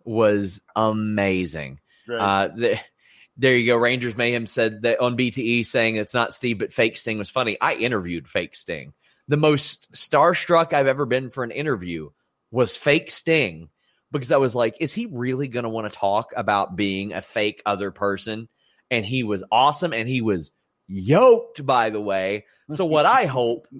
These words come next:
Speaker 2: <laughs>
Speaker 1: is that they get Jeff Farmer.
Speaker 2: <laughs> Yeah.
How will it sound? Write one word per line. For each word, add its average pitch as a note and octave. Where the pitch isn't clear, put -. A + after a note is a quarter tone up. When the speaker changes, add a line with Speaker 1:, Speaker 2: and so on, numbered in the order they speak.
Speaker 2:
<laughs> -
Speaker 1:
is F#3+
that F#3
they G3
get A#3
Jeff E3
Farmer. D#3
Speaker 2:
<laughs> -
Yeah. A#2+